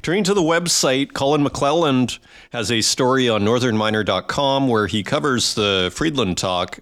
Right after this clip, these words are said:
at the Canadian Mining Symposium. Robert Friedland, billionaire founder and executive co-chair of Ivanhoe Mines, criticized lithium mining at a London conference,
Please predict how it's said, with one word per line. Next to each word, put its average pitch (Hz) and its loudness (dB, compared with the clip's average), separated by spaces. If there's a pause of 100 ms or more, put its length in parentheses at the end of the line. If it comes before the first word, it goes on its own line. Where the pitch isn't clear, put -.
(100)
at 101 -8
the 101 -10
Canadian 120 -2
Mining 110 0
Symposium. 92 -4
Robert 135 -2
Friedland, 139 0
billionaire 123 2
founder 120 0
and 104 0
executive 107 -2
co-chair 113 0
of - -4
Ivanhoe 110 -2
Mines, 113 0
criticized 170 -2
lithium 175 0
mining 113 0
at 104 0
a 107 -2
London 113 0
conference, 113 -2